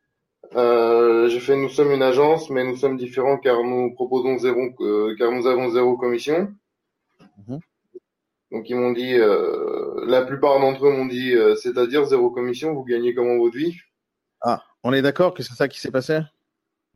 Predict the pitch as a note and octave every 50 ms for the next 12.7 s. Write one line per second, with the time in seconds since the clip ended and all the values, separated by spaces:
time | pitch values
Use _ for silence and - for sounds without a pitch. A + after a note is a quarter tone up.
0 | _ _ _ _ _ _ _ _ _ _ _ B2+ B2 B2 B2 B2 B2 B2 B2 A#2+
1 | A#2+ A#2+ B2+ C#3+ C#3+ C#3+ C#3+ C#3 B2 B2 B2 B2 B2+ B2 C3 C3 C3+ C3+ B2 B2
2 | B2 C#3 C#3 C3+ B2+ B2+ B2 B2 A#2+ A#2+ B2 B2 - A2+ G#2+ G#2+ G#2+ A2 _ _
3 | _ _ _ _ _ _ _ _ _ _ _ _ _ _ _ A2+ C3 - - C#3
4 | - - D3 C3+ C3+ A#2+ D#3+ D3+ - - C3+ C#3 D3 C#3 - - A#2+ - B2 B2
5 | C3+ C3 - B2 A2+ A#2 - - A2+ G#2 - - B2+ C3 C#3 A#2+ G#2+ A2+ A2 G#2
6 | G2+ G2 F#2+ - _ _ _ _ _ _ _ _ _ _ _ _ _ _ _ _
7 | _ _ _ _ _ _ _ _ _ _ _ _ _ _ _ _ _ - - A#2
8 | A2+ A2+ A#2 A2+ A2+ A2+ A#2+ C3+ D3 D3+ - - _ _ _ _ _ _ _ _
9 | _ _ _ _ _ _ _ _ _ _ G2+ F#2 - - - - _ _ _ _
10 | _ _ _ _ _ _ - - - B2 - - B2+ - - B2 A#2 B2+ C3 A#2+
11 | A#2+ _ _ _ _ _ _ _ _ _ - - A2+ A2 A#2 A#2 B2 A#2+ A#2 A#2
12 | - B2 G#2+ - A2 - - G#2 - - G2+ G2+ A#2+